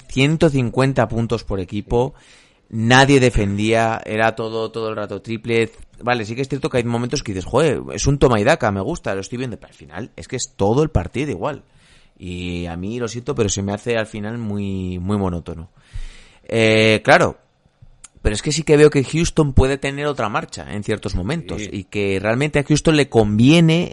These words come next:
Speaker 1: ese ritmo porque lo que te está haciendo es agotarte.
Speaker 2: Mira,
Speaker 1: Y ellos juegan todo el rato lo
Speaker 2: Houston
Speaker 1: mismo.
Speaker 2: lo que hace es hacer los partidos raros. Pero raros.
Speaker 1: Hmm.
Speaker 2: O sea, le da la vuelta a lo que sea que el otro equipo espera.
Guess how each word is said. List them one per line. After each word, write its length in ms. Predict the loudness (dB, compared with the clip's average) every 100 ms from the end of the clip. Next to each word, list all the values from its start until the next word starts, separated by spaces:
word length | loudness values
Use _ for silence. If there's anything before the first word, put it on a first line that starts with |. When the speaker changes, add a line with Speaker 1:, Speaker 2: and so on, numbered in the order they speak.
| -6
Speaker 1:
ese 260 | -6 -6
ritmo 440 | -6 -6 -6 -8 -6
porque 520 | -6 -6 -8 -6 -6
lo 120 | -8
que 80 | -8
te 80 | -10
está 180 | -10 -10
haciendo 320 | -10 -8 -8
es 120 | -8
agotarte. 440 | -6 -4 -4 -4 -8
Speaker 2:
Mira, 140 | -14 _ -20 _
Speaker 1:
Y 100 | -8
ellos 140 | -6 -2
juegan 260 | -2 -2
todo 80 | 0
el 60 | -2
rato 160 | 0
lo 80 | -2
Speaker 2:
Houston 220 | -2 -4
Speaker 1:
mismo. 100 | -4
Speaker 2:
lo 60 | -6
que 80 | -6
hace 160 | -8
es 80 | -10
hacer 280 | -10 -8 -6
los 140 | -6
partidos 720 | -8 -10 -10 -8 -8 -8 -12 -20
raros. 560 | -10 -8 -8 -12 -20 _ _ _ _ _ _
Pero 300 | -12 -12 -12 -16 _
raros. 420 | -8 -6 -6 -10
Speaker 1:
Hmm. 120 | -14
Speaker 2:
O 40 |
sea, 200 | -8 -6
le 120 | -4 -2
da 100 | 0
la 120 | 0
vuelta 460 | -2 -4 -4 -2 -2
a 60 |
lo 140 | -4 -6
que 140 | -10
sea 280 | -8 -6 -6
que 80 | -6
el 60 |
otro 180 | -8 -8
equipo 320 | -10 -12 -10
espera. 360 | -12 -12 -14 -14